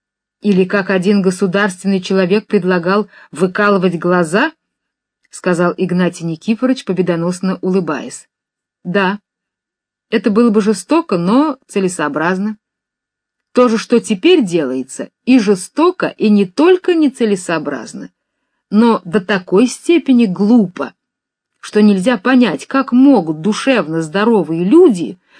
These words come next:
участвовать в таком нелепом и жестоком деле, как уголовный суд". "А я вот участвую в этом", бледнее сказал Игнатий Никифорович.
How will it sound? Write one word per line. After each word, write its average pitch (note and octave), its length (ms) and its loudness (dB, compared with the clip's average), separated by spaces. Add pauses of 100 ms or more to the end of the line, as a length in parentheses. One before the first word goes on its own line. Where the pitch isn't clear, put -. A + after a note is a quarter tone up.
(160)
участвовать G#3+ 580 -2
в - 40 -20
таком A3 460 2
нелепом G#3 600 2
и F#3 40 0
жестоком G3 640 -2
деле, A#3 440 2 (180)
как F#3+ 220 -4
уголовный G3+ 580 2
суд". - 420 -14 (1500)
"А D#3 160 -4
я D#3 260 -6
вот C4 500 -6 (360)
участвую E3+ 720 -6
в F3 60 -4
этом", A3+ 400 -4 (500)
бледнее F#3+ 560 -2
сказал F#3 440 -2
Игнатий F3+ 440 -4
Никифорович. F3+ 640 -8